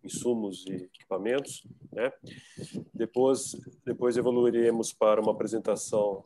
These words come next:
da doutora Andréa Von Zub, diretora da Vigilan-, Departamento de Vigilância Sanitária de Campinas, com um apanhado geral da situação, né? Número de casos, como anda a vacinação, tudo. E depois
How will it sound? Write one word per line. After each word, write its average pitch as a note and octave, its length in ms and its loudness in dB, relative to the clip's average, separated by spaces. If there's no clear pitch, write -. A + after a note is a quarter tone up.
da G#2 320 0
doutora G2+ 360 -4
Andréa G#2 280 4
Von G2 160 -4
Zub, C3 300 -2
diretora G#2+ 460 -2
da G2 200 0
Vigilan-, G#2 340 -2
Departamento G#2+ 440 -2
de G2+ 60 -4
Vigilância G#2 400 -2
Sanitária G2 440 -4
de - 100 -16
Campinas, G2 540 -6
com A2 160 -2
um G#2+ 40 4
apanhado A2 420 4
geral A2+ 360 6
da A#2 100 0
situação, A#2 680 -2
né? C#3+ 160 -2
Número G#2 260 -8
de - 100 -12
casos, G2+ 600 0
como G#2+ 260 -2
anda G#2+ 180 2
a - 20 2
vacinação, G2+ 920 -6
tudo. C3 160 -8
E B2+ 60 -12
depois A#2+ 560 2